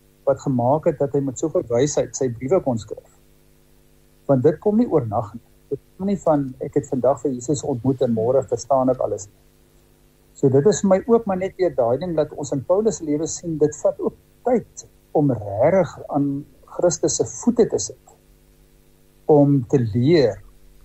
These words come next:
om te herinterpreteer. Dallas Willard sê vir my ook iets wat baie mooi is. Hy s-, hy sê iewers dat die groot deel van ons reis is nie wat ons moet leer of nie moet leer,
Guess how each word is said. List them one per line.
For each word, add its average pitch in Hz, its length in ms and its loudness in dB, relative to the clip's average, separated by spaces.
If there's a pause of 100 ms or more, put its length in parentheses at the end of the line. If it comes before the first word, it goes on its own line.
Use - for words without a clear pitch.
(140)
om 139 380 0
te - 80 2
herinterpreteer. 143 1200 -2 (880)
Dallas 135 300 4
Willard 147 320 2
sê - 280 -6
vir 175 140 -8
my 180 40 -8
ook 175 160 -12
iets - 160 -12
wat 151 160 -2
baie 127 240 -2
mooi 127 380 -4
is. 127 200 -10
Hy 127 120 -4
s-, - 400 -14
hy 131 160 -2
sê 170 320 -6
iewers - 340 -2
dat 139 140 0
die 135 140 -6 (160)
groot 208 500 2
deel 113 280 -2
van 123 220 -4
ons 120 240 -10
reis 123 420 -2 (1160)
is 143 140 -2
nie 254 100 6
wat 202 260 4
ons 160 260 -2 (120)
moet 127 180 -4 (240)
leer 139 520 4
of 139 180 2
nie 139 240 0
moet 160 160 -4
leer, 104 240 -8